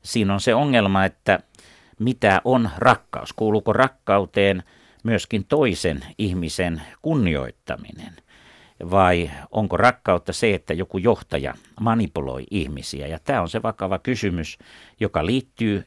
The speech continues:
edelleenkin tähän kulttiin, eh, jonka, joka on Jumalan lapset. Eli he ajattelevat, että he on niitä Jumalan lapsia, totuuden edustajia. Ja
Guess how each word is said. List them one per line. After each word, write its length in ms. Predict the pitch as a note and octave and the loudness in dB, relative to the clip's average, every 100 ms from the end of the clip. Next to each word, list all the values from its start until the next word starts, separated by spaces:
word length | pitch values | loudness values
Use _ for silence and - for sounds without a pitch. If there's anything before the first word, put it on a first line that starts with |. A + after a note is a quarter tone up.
| - | 0
edelleenkin 840 | - C#3+ G#2 D2+ C2+ C#2 C#2+ B1+ - | 2 4 2 0 -4 -6 -10 -14 -8
tähän 400 | C2+ D2 C#2+ D2 _ _ _ _ _ _ - | -6 -6 -8 -12 _ _ _ _ _ _ -2
kulttiin, 840 | A2 A#2 A2 _ - A#2+ G#2 G2 - _ _ _ - G2+ | 0 2 -2 _ -2 2 2 0 -4 _ _ _ -8 -6
eh, 240 | D#2 C#2 F2 | -6 -8 -4
jonka, 400 | F#2 D#2 D#2+ D#2 - - | -4 0 -2 -2 -6 -14
joka 340 | - E2+ - E2+ | -8 -4 0 0
on 120 | E2+ | 0
Jumalan 480 | G#2+ A2 G2+ F#2+ F#2 | 0 2 2 0 -2
lapset. 520 | F#2 - - F#2+ - - | -4 -6 -8 -8 -10 -10
Eli 240 | D#2+ D#2+ | -8 -4
he 180 | E2 D#2 _ _ _ | -4 -4 _ _ _
ajattelevat, 480 | F#2 F#2 - E2 D2+ | 0 0 0 -6 -6
että 120 | - | -2
he 60 | G2+ | 0
on 160 | G2 E2+ | 0 -2
niitä 300 | D#2+ - - - - - - | -4 -4 -6 -10 -20 -16 -4
Jumalan 420 | A#2 A2+ G2 F2+ | 0 2 2 0
lapsia, 520 | F#2 - - E2 E2 D#2 - | -2 -4 -8 -6 -6 -8 -4
totuuden 520 | G#2 - G2+ G2 F#2+ | -4 -2 -2 -2 -2
edustajia. 840 | - G2+ G2+ G2 - F#2+ F#2 F2 - _ - - - - _ _ _ - | 0 -2 -2 -4 -4 -2 -2 -4 -8 _ -20 -20 -20 -20 _ _ _ -10
Ja 380 | F2 F2+ F2+ | -2 4 4